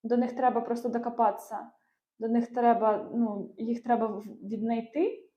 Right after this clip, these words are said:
і відкривати ними всі двері, які можна. І воно в якийсь момент, е, вийде обов'язково. Але треба дуже хотіти і дуже старатись.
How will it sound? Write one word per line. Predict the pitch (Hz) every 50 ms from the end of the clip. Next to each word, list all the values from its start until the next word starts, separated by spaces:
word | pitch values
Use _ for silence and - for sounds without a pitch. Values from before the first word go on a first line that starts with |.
| _ _ _ - - _ _ _ _ -
і | 226 226 233 226 208
відкривати | 214 220 - - 240 220 247 269 339 - -
ними | 233 233 247 240
всі | 240 233 - 240
двері, | 202 196 226 240 247 247 233
які | 220 - 220
можна. | 214 196 196 196 208 202 202 196 190
І | 196 190
воно | 202 214 233 254
в | 240
якийсь | 226 214 - 220 226 - 226
момент, | 208 196 202 208 208 214 214 _ - -
е, | - - - - 107 - - - - 202
вийде | 202 220 214 202 175 175 - - - _ _ _ _ _ _
обов'язково. | - 202 196 208 214 - - - 196 202 - - - - _ _ _ _ _ -
Але | - 226 220
треба | 226 240 233 233
дуже | 220 233 226 226
хотіти | 233 247 247 240 - 392 508 - 262
і | 233
дуже | 240 262 277 277 277
старатись. | - - 269 262 233 185 170 - - - - - - _